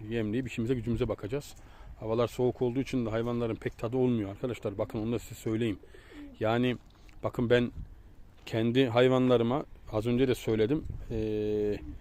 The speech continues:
hazmı çok kolay olmasını istemem. Çok kolay olan, hazmı çok kolay olan şeyler çabuk kilo yapar. Nohut veriyorum buğdayla birlikte. Nohut hem hazmı zor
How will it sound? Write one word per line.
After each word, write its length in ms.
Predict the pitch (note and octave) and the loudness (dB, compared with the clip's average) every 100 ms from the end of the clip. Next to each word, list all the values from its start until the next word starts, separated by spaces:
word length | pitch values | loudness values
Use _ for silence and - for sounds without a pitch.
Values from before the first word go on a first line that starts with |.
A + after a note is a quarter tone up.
| - - - | -16 -18 -4
hazmı 460 | G#2+ A2+ B2 C3 | 2 2 2 0
çok 240 | - C3+ C3+ | 0 -2 0
kolay 240 | C#3 C3 | 2 4
olmasını 360 | B2+ B2+ - C#3+ | 4 0 0 -2
istemem. 400 | - B2+ A#2+ C3+ - - - - | -2 0 0 0 -6 -20 -20 -8
Çok 220 | - B2 | -4 -4
kolay 260 | - B2+ B2+ | 2 6 8
olan, 220 | B2 A#2+ | 8 4
hazmı 380 | A2 A#2+ B2+ C3 | 4 4 6 4
çok 200 | - C3 | 2 0
kolay 240 | - A#2 | 2 2
olan 200 | A2+ A2 | 2 0
şeyler 440 | G#2+ - A2+ D3+ D#3 - | -2 0 2 2 0 -6
çabuk 320 | - B2+ C3+ - | -4 -2 -2 -2
kilo 200 | A#2 G#2 | -2 0
yapar. 320 | F#2 - E3 - - - - - | 0 -2 -4 -6 -8 -8 -10 0
Nohut 320 | C3 C3 C#3+ | 4 4 6
veriyorum 520 | B2+ G#2 G2+ F#2+ G2 G#2 | 4 6 4 2 -2 0
buğdayla 460 | A2 A2 G#2 G2 | 2 2 2 0
birlikte. 460 | G#2 G2+ F#2 D#3 D#3 | 0 0 -2 -4 -2
Nohut 400 | A#2+ B2 C3+ - - - - - - - | 0 0 -2 -6 -14 -18 -18 -20 -20 -8
hem 200 | - C3+ | 0 2
hazmı 340 | B2 C3 C3+ | 6 6 6
zor 380 | A#2 D#3+ D#3 - | 6 4 2 -6